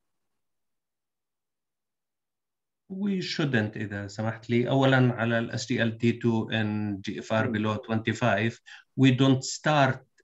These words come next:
Speaker 1: S G L T two inhibitors below twenty-five. بس إذا المريض already عليه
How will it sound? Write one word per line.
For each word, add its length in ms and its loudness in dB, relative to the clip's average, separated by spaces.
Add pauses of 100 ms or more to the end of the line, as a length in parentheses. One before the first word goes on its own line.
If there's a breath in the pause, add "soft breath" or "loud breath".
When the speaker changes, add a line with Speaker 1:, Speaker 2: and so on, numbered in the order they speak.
Speaker 1:
S 240 -6
G 180 -2
L 140 -2
T 200 -4
two 200 -4
inhibitors 760 -4
below 340 0
twenty-five. 680 -8 (120)
بس 360 -8
إذا 200 0
المريض 440 2
already 420 2
عليه 440 -2